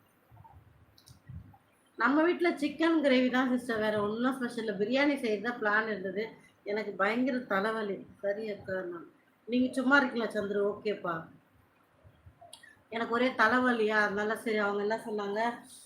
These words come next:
"நீ லைவ்ல உட்காரு, உனக்கு முடிஞ்சா இல்ல நீ போய் படுத்துக்கோ, நான் சமைச்சிடறேன்ட்டு." அவங்க தான் சமைச்சு முடிச்சுட்டு போயிருக்காங்க. நான் எதுவுமே செய்யவே இல்லை. ஆக்சுவலா நான் செய்யதான் இருந்தது.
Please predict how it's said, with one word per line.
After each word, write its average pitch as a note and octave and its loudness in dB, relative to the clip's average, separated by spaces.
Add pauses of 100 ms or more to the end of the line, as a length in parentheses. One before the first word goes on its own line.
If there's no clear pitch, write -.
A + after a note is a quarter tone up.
(140)
"நீ B3 2
லைவ்ல A#3+ 2
உட்காரு, G#3 0
உனக்கு G3 -2
முடிஞ்சா A3+ 2
இல்ல A3+ 0
நீ A3 -4
போய் G#3 -2
படுத்துக்கோ, G3 -2
நான் F#3 0
சமைச்சிடறேன்ட்டு." F#3+ -4 (280)
அவங்க A#3+ 2
தான் B3+ -2
சமைச்சு A3+ -4
முடிச்சுட்டு G#3 -6
போயிருக்காங்க. E3+ -4 (340)
நான் F#3+ -2
எதுவுமே G3 -4
செய்யவே G#3 0
இல்லை. G3 -2
ஆக்சுவலா G#3 -6 (280)
நான் F#3 0
செய்யதான் G#3+ 2
இருந்தது. G#3 -4